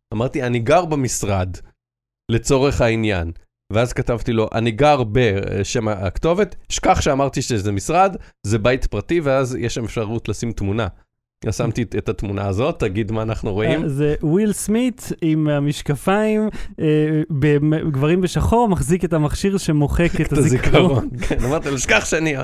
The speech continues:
Speaker 1: שזה, אמרתי שזה משרד, זה בית פרטי,
Speaker 2: כאילו,
Speaker 1: סבבה?"
Speaker 2: ממש, אה, בתוך כדי השיחה עם האיש הזה, הלכת לחפש את ה-, את האימג' הזה
Speaker 1: <laughs>
Speaker 2: בשביל לשים לו, בשביל הבדיחה לאיש המסכן הזה.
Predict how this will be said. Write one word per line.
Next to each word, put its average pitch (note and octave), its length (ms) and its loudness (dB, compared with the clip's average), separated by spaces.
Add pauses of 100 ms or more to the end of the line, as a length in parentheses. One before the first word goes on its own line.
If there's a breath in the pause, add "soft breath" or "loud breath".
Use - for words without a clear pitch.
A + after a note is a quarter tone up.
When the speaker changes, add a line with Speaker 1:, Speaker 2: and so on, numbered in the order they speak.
Speaker 1:
שזה, C3 360 0
אמרתי C3+ 240 -4
שזה B2+ 140 -4
משרד, E3+ 320 -2 (360 loud breath)
זה C#3 160 2
בית D3 240 2
פרטי, B2+ 320 -2
Speaker 2:
כאילו, C3+ 180 0
Speaker 1:
סבבה?" G#3 320 4
Speaker 2:
ממש, B3+ 300 0
אה, A3 220 0
בתוך G#3+ 520 2
כדי A#3+ 260 -2
השיחה G#3 560 0
עם A#3+ 160 2
האיש A3+ 240 -2
הזה, A#3 260 -2
הלכת D3 460 -2
לחפש F#3+ 800 -2 (120)
את D#3+ 160 -6
ה-, D#3 140 0 (220)
את - 120 -4
האימג' C4 500 -2
הזה A3 260 4
Speaker 1:
<laughs> C#4+ 60 2
Speaker 2:
בשביל D#3 260 2
לשים C#4+ 420 2
לו, B3+ 120 0
בשביל E3+ 220 -2
הבדיחה C#3+ 460 -2
לאיש B3+ 580 -4
המסכן G#3+ 600 -4
הזה. G3 220 0